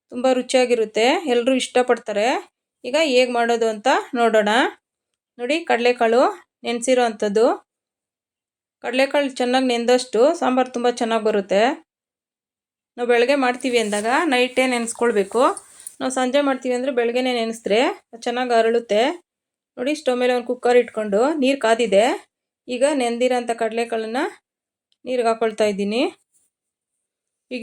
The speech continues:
ಇದಕ್ಕೆ ನಾನು ಎರಡು ಟೊಮೊಟೊ ಹಾಕ್ತಾ ಇದ್ದೀನಿ. ಸ್ವಲ್ಪ ಹುಣಸೆ ಹಣ್ಣು ಇಡಬೇಕು ರುಬ್ಬೋದಕ್ಕೆ, ನೋಡಿಕೊಂಡು ನಮ್ಗೆ ಹುಳಿ ಎಷ್ಟು ಬೇಕೋ ಅಷ್ಟಕ್ಕೆ ಇಟ್ಕೊಳ್ಬೇಕು. ನೋಡಿ, ಈಗ ಕುಕ್ಕರ್ ಮುಚ್ಚಳ ಮುಚ್ಚಿ ಮೂರು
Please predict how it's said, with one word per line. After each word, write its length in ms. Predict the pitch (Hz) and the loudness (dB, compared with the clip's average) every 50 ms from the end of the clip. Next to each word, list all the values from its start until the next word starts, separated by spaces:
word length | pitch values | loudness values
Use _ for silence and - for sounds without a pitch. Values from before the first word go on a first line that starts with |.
| 254 | -4
ಇದಕ್ಕೆ 260 | 214 247 247 - 320 415 440 | -6 -6 -4 -2 -2 -2 0
ನಾನು 180 | 359 269 254 240 233 | -2 -2 0 0 2
ಎರಡು 240 | 233 240 233 254 262 - | 2 2 0 -2 -2 -2
ಟೊಮೊಟೊ 260 | 240 233 240 240 240 226 | -2 -2 -2 0 0 -2
ಹಾಕ್ತಾ 240 | 220 - _ 208 202 | -2 -2 _ -6 -6
ಇದ್ದೀನಿ. 300 | 196 196 196 208 233 277 392 403 - _ _ _ _ _ _ _ _ _ _ _ _ _ _ _ _ _ _ _ _ _ _ _ _ _ _ - | -4 -6 -6 -4 -4 -4 -4 -6 -10 _ _ _ _ _ _ _ _ _ _ _ _ _ _ _ _ _ _ _ _ _ _ _ _ _ _ -8
ಸ್ವಲ್ಪ 200 | - 262 247 254 269 262 | -8 -6 2 2 2 2
ಹುಣಸೆ 320 | 247 247 240 240 240 - 254 254 | 2 0 -4 -4 -2 0 0 0
ಹಣ್ಣು 200 | 247 247 247 240 240 | 0 0 0 0 -2
ಇಡಬೇಕು 420 | 226 202 220 226 226 226 - 202 233 302 381 381 - _ - 226 | 0 2 0 0 0 0 -2 0 2 2 0 -2 -6 _ -8 -4
ರುಬ್ಬೋದಕ್ಕೆ, 500 | 214 220 233 220 220 - - - 202 247 302 320 285 285 _ _ - 240 | 0 0 0 0 0 -4 -2 -2 0 2 2 0 -2 -6 _ _ -8 -6
ನೋಡಿಕೊಂಡು 480 | 247 240 233 - 240 233 240 269 349 427 - _ _ _ _ _ _ _ _ | -6 -6 -2 -2 -4 0 2 2 2 2 -2 _ _ _ _ _ _ _ _
ನಮ್ಗೆ 160 | 240 247 247 247 | -8 -4 -2 -2
ಹುಳಿ 140 | 240 247 254 240 233 | -2 2 0 0 0
ಎಷ್ಟು 160 | 233 - _ 233 | 0 -6 _ -6
ಬೇಕೋ 160 | 226 226 226 220 220 | -4 -2 -2 -4 -4
ಅಷ್ಟಕ್ಕೆ 340 | 214 - - 233 - 311 440 - - _ _ _ _ _ _ _ _ _ _ _ _ - | -4 -6 -10 -4 -2 -2 -2 -2 -10 _ _ _ _ _ _ _ _ _ _ _ _ -20
ಇಟ್ಕೊಳ್ಬೇಕು. 580 | - - - 233 226 220 220 202 - - 220 240 302 359 349 - _ _ _ _ _ _ _ _ _ | -12 -2 0 0 2 2 -2 -6 -4 -2 0 0 0 -2 -4 -8 _ _ _ _ _ _ _ _ _
ನೋಡಿ, 160 | - 240 233 247 240 | -8 -2 0 0 2
ಈಗ 100 | 254 294 349 349 - | 2 0 -2 -2 -6
ಕುಕ್ಕರ್ 340 | 269 262 - 240 247 247 240 233 | -6 0 2 2 2 2 0 -6
ಮುಚ್ಚಳ 200 | 233 - 233 240 240 233 | -6 -2 -2 0 0 -2
ಮುಚ್ಚಿ 260 | 226 226 - 247 277 349 403 - _ _ _ _ _ _ _ _ _ _ _ _ _ 240 240 | -4 -4 -2 -2 -2 -2 -2 -6 _ _ _ _ _ _ _ _ _ _ _ _ _ -6 0
ಮೂರು 180 | 262 277 277 | 0 2 2